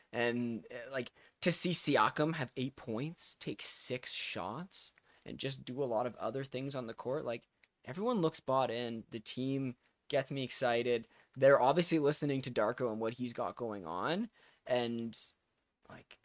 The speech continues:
I just want more of it, you know? We got two more preseason games, Bulls and the Wizards, good opportunities to not have to face, you know, truly crushing opponents, and so we can let this system run out. I wanna see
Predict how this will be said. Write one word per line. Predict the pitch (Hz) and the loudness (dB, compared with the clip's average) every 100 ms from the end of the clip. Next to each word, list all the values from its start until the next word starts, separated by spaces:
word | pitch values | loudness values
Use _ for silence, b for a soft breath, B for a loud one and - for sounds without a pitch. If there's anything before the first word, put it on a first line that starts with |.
| - | -16
I | 107 | -12
just | 127 | -8
want | 147 127 | -4 -2
more | 113 107 | 0 0
of | 87 | -2
it, | - | -6
you | 110 | -6
know? | 110 113 120 | -4 -4 -4
We | 131 | -2
got | 113 | 0
two | - 185 | 2 6
more | 185 | 4
preseason | 175 170 165 156 | 4 0 0 0
games, | 147 143 135 | 0 -2 0
Bulls | 147 151 156 | 6 8 8
and | 156 | 4
the | 135 | 2
Wizards, | 135 135 131 123 - - | 2 2 -2 -4 -10 2
good | 156 | 6
opportunities | 170 165 160 143 139 135 139 - b b b - | 6 6 0 -4 -2 -2 -4 -6 b b b 0
to | 135 117 | 2 2
not | 123 135 | 4 4
have | 151 147 | 4 4
to | 135 | 0
face, | - 127 127 - | 2 2 2 -2
you | - 139 | -4 -4
know, | 113 95 107 b b _ | -2 -4 -8 b b _
truly | - - 185 190 156 | -2 6 8 8 8
crushing | 139 - - 147 147 143 123 120 135 | 4 2 2 2 4 0 -2 -6 -10
opponents, | 127 131 139 147 208 - | -4 0 2 2 0 0
and | 135 | 0
so | 135 127 120 - B B | 4 4 4 0 B B
we | |
can | 147 | 4
let | 165 | 4
this | 175 175 | 6 4
system | - 175 - 156 | 4 4 4 2
run | 151 147 | 4 4
out. | 139 156 | 4 2
I | 143 156 | 6 6
wanna | 185 170 | 6 4
see | 156 - 202 233 190 127 117 | 4 4 4 2 0 -2 -4